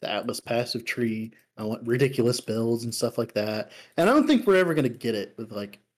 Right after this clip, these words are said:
Last Epoch in terms of just how ridiculous you can make builds and stuff like that. Like, we're never gonna get, like, a Ward Loop build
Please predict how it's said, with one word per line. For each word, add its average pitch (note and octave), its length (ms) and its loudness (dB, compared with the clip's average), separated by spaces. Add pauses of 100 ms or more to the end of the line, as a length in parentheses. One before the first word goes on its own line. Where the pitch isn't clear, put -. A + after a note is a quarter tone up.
(600)
Last G#2+ 260 -6
Epoch G#2 340 -4
in A2 80 -10
terms G2+ 400 -8
of F#2+ 200 -8
just - 260 -4
how G#2+ 160 -2
ridiculous G2+ 600 -6
you G2+ 60 -8
can G2+ 140 -10
make G2 200 -12
builds F#2+ 300 -8
and - 80 -12
stuff - 260 -6
like - 160 -10
that. - 240 -4
Like, A2 160 -6
we're D#3+ 80 4
never E3 240 4
gonna B2+ 180 2
get, A2+ 180 0
like, A#2 140 -4
a A#2+ 80 4
Ward A2 320 -2
Loop G#2 280 -10
build G2+ 380 -4